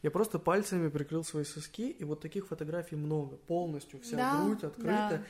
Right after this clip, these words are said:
Speaker 2: да,
Speaker 1: и просто
Speaker 2: да.
Speaker 1: вот так вот одним пальцем прикрытые соски.
Speaker 2: Да.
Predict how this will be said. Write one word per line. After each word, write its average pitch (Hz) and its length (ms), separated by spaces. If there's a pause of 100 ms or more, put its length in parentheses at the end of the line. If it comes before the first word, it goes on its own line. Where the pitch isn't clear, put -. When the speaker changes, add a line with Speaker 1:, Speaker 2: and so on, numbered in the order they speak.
(140)
Speaker 2:
да, 190 40
Speaker 1:
и 190 40
просто 196 240
Speaker 2:
да. 180 60
Speaker 1:
вот - 60
так 165 160
вот 151 120
одним 156 260
пальцем 208 400
прикрытые 185 540
соски. - 420
Speaker 2:
Да. 214 400